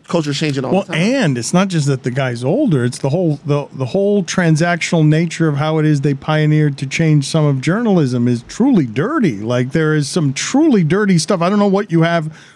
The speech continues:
Speaker 2: remorse for there, 'cause you gotta, you gotta hustle and you gotta get, you know, you gotta get in where you can get in. But, uh, I'm, you know, I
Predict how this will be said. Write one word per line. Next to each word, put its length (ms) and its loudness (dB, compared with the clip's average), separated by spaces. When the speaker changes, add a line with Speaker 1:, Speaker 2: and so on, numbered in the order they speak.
Speaker 2:
remorse 400 2
for 240 0
there, 200 0
'cause 140 -2
you 100 -2
gotta, 460 0
you 140 -2
gotta 200 0
hustle 400 -2
and 80 0
you 100 0
gotta 220 0
get, 320 -4
you 240 -2
know, 80 0
you 140 0
gotta 220 -2
get 240 0
in 180 4
where 160 2
you 140 2
can 180 -2
get 160 0
in. 300 2
But, 180 -2
uh, 260 -2
I'm, 280 -2
you 100 0
know, 220 -6
I 140 -2